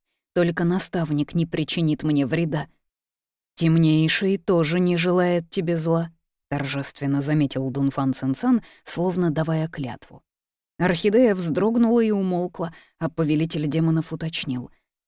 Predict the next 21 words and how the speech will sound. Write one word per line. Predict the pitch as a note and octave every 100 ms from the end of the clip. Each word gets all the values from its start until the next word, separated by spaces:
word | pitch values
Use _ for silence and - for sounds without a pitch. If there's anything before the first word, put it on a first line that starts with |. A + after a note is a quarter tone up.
| _ _ _ _ _ -
«Тебя | D3+ F3+
всё | F3 - E3+
равно | F3 G3 A3+
нельзя | F#3 E3 D#3+ F#3+
использовать | D#3+ - D#3+ D3+ D3 C#3 -
как | C3+ -
лекарство. | C#3 C3+ B2 B2 - - - _ _ _ -
Твоя | D3 E3+ F#3+
душа | E3+ - G3
возродилась, | C#3 C#3+ C#3 D3 C#3 D#3+ D3+ - - - - -
но | F3
её | F3+ F3+
прежнюю | F3 G3+ F#3+ F#3+ E3
силу | - G#3 A3 D3+
восстановить | B2+ C3+ - D3+ D#3+ F#3+ -
невозможно». | C3+ C3+ D3 D#3+ F3 - C3 - _ _ _ _ _ -
«Тогда | D#3+ D3 D#3+
зачем | F3 E3+ C4+ G#3+
ты | D#3+
меня | E3 F#3 D3
воскресил?» | D3 - F#3 F#3+ - A#3 F#3+